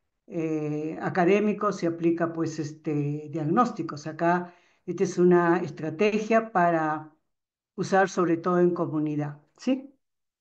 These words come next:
Entonces, signos de peligro son importantes porque eso define muchas veces y, eh, referir inmediatamente a un niño a un hospital,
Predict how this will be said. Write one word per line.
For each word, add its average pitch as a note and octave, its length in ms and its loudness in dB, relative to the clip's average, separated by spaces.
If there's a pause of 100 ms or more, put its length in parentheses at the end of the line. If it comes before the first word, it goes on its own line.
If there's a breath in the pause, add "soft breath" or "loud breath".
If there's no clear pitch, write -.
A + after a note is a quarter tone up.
(1120)
Entonces, A3+ 400 0
signos B3 300 4
de A#3+ 80 4
peligro C4 560 0
son A3 280 -4
importantes A3 800 -2
porque C4+ 340 -4
eso G3 160 2
define A3 440 0
muchas G3+ 340 -2
veces B3 520 -2
y, F3+ 440 0
eh, E3+ 260 0
referir F#3 480 0
inmediatamente F#3 760 2
a F3+ 40 2
un F3 80 0
niño F#3 240 0
a F3+ 40 0
un F3 160 2
hospital, F3+ 640 -2